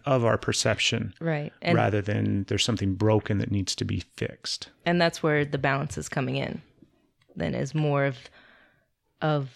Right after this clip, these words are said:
Speaker 2: the, the energetic, like, maybe not universe balance or, like,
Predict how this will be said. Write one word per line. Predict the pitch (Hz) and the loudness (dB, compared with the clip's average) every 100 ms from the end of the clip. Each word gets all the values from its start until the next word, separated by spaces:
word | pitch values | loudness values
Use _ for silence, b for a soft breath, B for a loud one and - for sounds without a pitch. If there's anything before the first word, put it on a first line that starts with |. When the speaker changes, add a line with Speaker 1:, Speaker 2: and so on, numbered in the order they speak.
| 143 | -6
Speaker 2:
the, | 139 143 139 139 139 135 - - _ _ _ _ _ _ _ _ _ - | 0 2 2 0 0 -2 -6 -14 _ _ _ _ _ _ _ _ _ 2
the | 165 - - _ _ _ _ _ _ | 4 4 -4 _ _ _ _ _ _
energetic, | 175 165 143 - 143 151 - - | 2 4 2 0 2 2 0 -2
like, | 143 135 | -4 0
maybe | 156 160 | 2 4
not | 151 143 - | 4 2 0
universe | 147 151 165 147 147 143 - - - _ _ | 2 4 4 4 2 0 -4 -6 -10 _ _
balance | - 143 143 147 147 143 147 | -2 2 2 4 2 0 0
or, | 143 | 2
like, | 139 139 | 0 -2